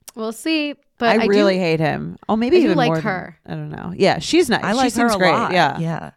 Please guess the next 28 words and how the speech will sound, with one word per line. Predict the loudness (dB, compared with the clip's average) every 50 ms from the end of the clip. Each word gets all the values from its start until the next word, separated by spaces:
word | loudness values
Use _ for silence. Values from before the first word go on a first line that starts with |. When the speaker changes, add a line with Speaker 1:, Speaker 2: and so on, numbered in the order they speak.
| _ _ _ _ _ _ _ _ -8
Speaker 3:
She's, | -4 2 2 2 2 2 -2
she's | -12 -12 -8 -4 -2
gonna | -2 0
be | 0 -2
a | -4 -6
star. | -6 -6 -4 -4 -4 -6 -8 -12 -16 _ _ -8
Speaker 2:
She | -4 -2
seems | -2 0 0 -2 -2 0
Speaker 1:
I | 2
Speaker 2:
too | 4 4 4
smart | 2 0 0 2 2 2 2 0 -2 -4
to, | -2 0
like, | 0 0 0 -2
be | -2 -2 0
with | 0 -2 -2
him. | -4 -8 -8 -8
I | -8 -8
don't | -8 -8 -8 -8
get | -10 -12 -14
it. | -14 -16 -18 _ _ _ _ _ _ _ _ _ _ _ _ _ _ _ -8
Speaker 3:
I | -6 -4
mean, | -2 -2 -4 -4
she's, | -4 -4 -4 -4 -4 -4 -8 -12 -14 -14 -16 -18 _ _ _ _ _ _
she | -16 -12 -8 -6 -2
could | -2 -2 -2
become | -2 -4 -4 -2 -2 -2 0 -2
a | -2
very, | -2 0 0 0 0 -2 -4 -4 -4 -4 -6 -6 -8